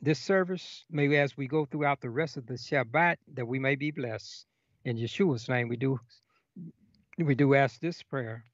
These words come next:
and for his dear sake, we do pray. Amen.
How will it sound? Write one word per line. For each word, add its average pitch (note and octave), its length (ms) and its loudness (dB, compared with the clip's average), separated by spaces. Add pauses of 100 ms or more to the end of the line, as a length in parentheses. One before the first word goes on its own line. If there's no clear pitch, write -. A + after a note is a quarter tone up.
(180)
and B2+ 140 -6
for C#3 140 2
his B2+ 140 0
dear C#3+ 160 0
sake, C3 340 0
we A#2 80 -2
do C#3+ 360 -2
pray. A2+ 380 0 (600)
Amen. B2 720 0